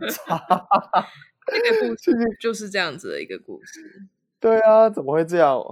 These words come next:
Speaker 1: 我们是不是应该讲一些这个戏开开心心的部分？<laughs>
Speaker 2: 这个戏开心的部分是什么？
Speaker 1: 啊，你不要问我，我还期待你告诉我。
Speaker 2: <laughs> 但我觉得
Speaker 1: 你怎么这样？
Speaker 2: 是好的故事了。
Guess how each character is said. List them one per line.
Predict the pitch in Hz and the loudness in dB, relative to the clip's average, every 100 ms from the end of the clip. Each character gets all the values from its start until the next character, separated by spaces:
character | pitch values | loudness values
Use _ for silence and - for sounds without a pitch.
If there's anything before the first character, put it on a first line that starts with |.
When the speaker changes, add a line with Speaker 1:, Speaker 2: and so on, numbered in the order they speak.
| - | -16
Speaker 1:
我 | - | -10
们 | 135 | -8
是 | 175 | -8
不 | 208 | -4
是 | 214 | -2
应 | |
该 | 214 214 | 2 0
讲 | 202 - 107 | 0 -4 -4
一 | 117 | -4
些 | 151 | -4
这 | 151 | -4
个 | 151 | -2
戏 | 143 - 143 | -4 -4 -10
开 | - 139 | -4 -2
开 | 151 | -2
心 | 147 143 | -4 -8
心 | 143 | -6
的 | |
部 | 113 | -6
分？ | - - - - 143 - 156 - - 311 - | -6 -8 -14 -14 -16 -14 -10 -6 -6 -6 -6
<laughs> | |
Speaker 2:
这 | 370 | 0
个 | 269 | 0
戏 | 285 | 0
开 | 262 233 | -4 -2
心 | 226 220 | -2 -4
的 | |
部 | 190 196 | -4 -4
分 | 190 180 | -4 -6
是 | 170 | -10
什 | 175 - | -14 -16
么？ | 50 - 202 _ _ _ _ _ _ - | -18 -20 _ _ _ _ _ _ _ -10
Speaker 1:
啊， | 92 101 | -6 -6
你 | 98 | -6
不 | 110 | -6
要 | 104 | -4
问 | 113 | -4
我， | 98 78 | -6 -10
我 | 95 | -6
还 | 104 | -6
期 | 113 110 | -6 -8
待 | 120 | -8
你 | 101 | -8
告 | - | -14
诉 | - - - | -12 -14 -2
我。 | 185 233 165 254 143 - - _ | 0 0 -4 -6 -8 -12 -14 _
Speaker 2:
<laughs> | - _ - - _ _ | -20 _ -20 -20 _ _
但 | - 381 | -4 -2
我 | 294 | -2
觉 | 226 | 0
得 | 214 | -2
Speaker 1:
你 | 208 | -2
怎 | 226 | -4
么 | |
这 | 214 262 | -4 -2
样？ | 233 | -2
Speaker 2:
是 | |
好 | 247 196 151 | -4 -8 -6
的 | 156 | -10
故 | - 202 180 | -10 -10 -10
事 | 180 170 | -14 -16
了。 | 80 - - 208 | -18 -18 -20 -20